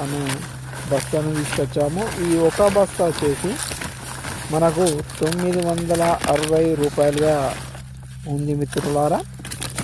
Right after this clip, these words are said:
గ్రోమర్ కంపెనీ వారి, కోరామండల్ ఇంటర్నేషనల్ వారి మెగా పవర్ అన్ని రకాల పంటలలో ఉపయోగించవచ్చు. అయితే ఇక్కడ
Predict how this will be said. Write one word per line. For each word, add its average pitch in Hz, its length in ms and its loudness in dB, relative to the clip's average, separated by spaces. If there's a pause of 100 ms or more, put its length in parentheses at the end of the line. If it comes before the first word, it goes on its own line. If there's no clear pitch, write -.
(160)
గ్రోమర్ 165 540 4 (240)
కంపెనీ 143 460 0
వారి, 147 220 4 (240)
కోరామండల్ 175 680 2 (140)
ఇంటర్నేషనల్ 139 720 -2
వారి 151 220 2 (680)
మెగా 165 300 6 (220)
పవర్ 143 440 4 (840)
అన్ని 180 300 2
రకాల 175 640 4 (340)
పంటలలో 143 500 2
ఉపయోగించవచ్చు. 143 920 2 (160)
అయితే 156 240 0
ఇక్కడ 151 200 0